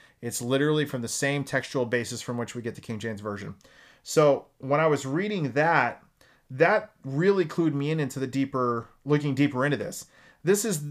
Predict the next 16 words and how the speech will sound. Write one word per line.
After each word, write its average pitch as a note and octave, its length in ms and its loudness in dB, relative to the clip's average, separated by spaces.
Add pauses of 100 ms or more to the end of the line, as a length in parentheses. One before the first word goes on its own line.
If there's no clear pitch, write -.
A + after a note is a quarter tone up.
(100)
this F3+ 240 0
is F#3+ 120 -2
what G3 100 0
it D#3+ 80 0
says D3 240 0
in C#3 80 -4
the C3+ 100 -2
M B2+ 120 0
E B2+ 60 -2
V. A2+ 200 -4
"There C3+ 260 0
is B2+ 120 -4
no D#3 240 2
fear D#3 300 0
in B2+ 100 0
love, A#2+ 420 2